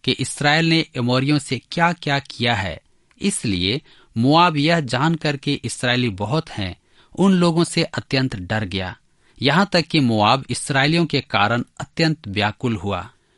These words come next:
मित्रों, हम देखते हैं कि इसराइल देश में प्रवेश करने पर है। मोआब का राजा बालाक इस बात का गवाह था कि अमोरी और ओग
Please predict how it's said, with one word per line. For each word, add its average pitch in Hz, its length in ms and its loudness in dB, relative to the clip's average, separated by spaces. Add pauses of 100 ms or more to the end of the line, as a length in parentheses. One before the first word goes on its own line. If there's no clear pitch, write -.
(180)
मित्रों, 185 340 2
हम 175 160 2
देखते 139 360 2
हैं 110 200 -2
कि - 120 -6
इसराइल 123 680 -2 (340)
देश 175 360 2
में 170 120 2
प्रवेश 131 400 0
करने 113 340 -2
पर 104 220 -2
है। 90 320 -6 (400)
मोआब 151 320 4
का 143 180 0
राजा 110 340 2
बालाक 95 580 2 (140)
इस 165 200 -2
बात 113 340 -2
का 95 180 -2
गवाह 92 360 -2
था - 360 -8 (380)
कि 131 120 -2 (100)
अमोरी 160 480 2 (160)
और 113 360 2
ओग 113 400 2